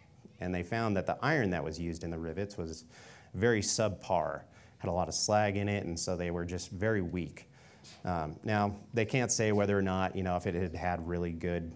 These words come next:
metal on it, it would have survived the sh-, trip, but, but the image that comes along with that, right? You've got this beautiful boat, just the peak of luxury in its day,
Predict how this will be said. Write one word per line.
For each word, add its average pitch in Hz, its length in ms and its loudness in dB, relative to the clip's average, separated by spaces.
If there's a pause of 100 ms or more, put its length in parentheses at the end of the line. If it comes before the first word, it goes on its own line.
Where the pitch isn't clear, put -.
(100)
metal 92 340 2
on 90 200 2
it, 90 180 2
it 85 120 0
would 87 140 0
have 85 100 -2
survived 82 380 0
the 80 80 -4
sh-, - 160 -10 (180)
trip, 117 380 2
but, 87 240 -2 (340)
but 107 160 2
the 98 140 -2
image 151 420 4
that 92 160 0
comes 117 240 0
along 107 280 2
with 90 120 0
that, 85 200 2
right? 104 160 2
You've 104 120 -4
got 123 160 2
this 95 160 -2 (380)
beautiful 131 460 4
boat, 87 380 -2 (360)
just 127 200 -2
the 107 80 2
peak - 340 -2
of 98 120 0
luxury 98 480 2
in 85 100 -2
its 78 160 -6
day, 85 460 -2